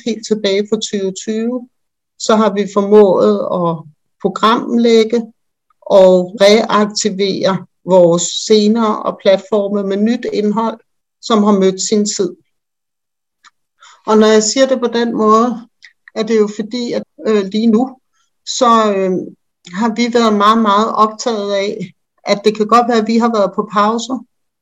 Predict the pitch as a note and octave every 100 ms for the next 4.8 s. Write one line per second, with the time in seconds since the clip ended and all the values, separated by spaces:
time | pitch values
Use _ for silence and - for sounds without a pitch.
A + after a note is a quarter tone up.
0 | - A#3 A3 F#3+ G#3 G#3 G3+ G3 G#3+ G3
1 | F#3+ B3+ A3+ B3 C4 G#3 G3+ F#3+ G3+ G3
2 | G#3 A#3+ A3+ - A3+ A3 A3+ A3+ G3+ G3
3 | F#3+ G3 F3+ F#3 F3 F#3+ F#3+ - - F3+
4 | F3+ F3 - - F#3 G#3 A3